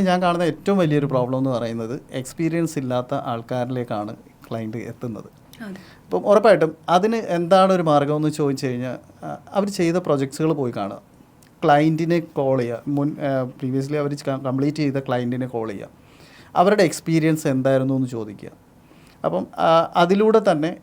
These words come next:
Speaker 1: ഒരു സൊല്യൂഷൻ കിട്ടും. സിമ്പിളായിട്ട് പറയുകയാണെങ്കിൽ എക്സ്പീരിയൻസുള്ള ആൾക്കാരെ ഏൽപ്പിക്കുക എന്നുള്ളതാണ്.
Speaker 2: ഇപ്പോൾ ഓരോ ദിവസവും ഇന്റീരിയർ രംഗത്തേക്ക് ഇറങ്ങുന്ന ഒരുപാട് ആൾക്കാരുണ്ട്.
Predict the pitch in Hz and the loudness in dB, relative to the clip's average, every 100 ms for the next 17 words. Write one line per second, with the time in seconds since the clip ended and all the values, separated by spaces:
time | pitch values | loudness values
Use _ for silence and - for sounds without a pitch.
0 | _ - 147 143 127 123 123 107 - _ | _ -8 -4 -2 -2 -4 -8 -8 -14 _
1 | _ _ _ _ - _ _ _ _ - | _ _ _ _ -20 _ _ _ _ -20
2 | - _ - - - - 151 160 156 180 | -20 _ -20 -20 -16 -14 -2 2 6 6
3 | 220 208 202 190 185 240 - 151 147 175 | 6 4 4 2 0 -6 -2 -2 0 0
4 | 175 180 180 165 143 143 143 165 135 131 | 2 0 2 4 4 2 0 0 -2 -4
5 | 123 123 117 98 - - - 269 302 285 | -4 -4 -4 -6 -8 -10 -4 2 4 4
6 | 311 320 302 277 277 277 285 269 247 247 | 2 -2 -2 -2 0 -2 -4 -2 -2 0
7 | 254 269 247 226 226 240 240 214 214 233 | 0 0 -2 -6 -4 -4 -4 -6 -6 -8
8 | 403 - _ _ - 254 302 359 392 214 | -10 -14 _ _ -10 -2 2 4 4 2
9 | 196 208 180 160 | 0 -2 -4 -8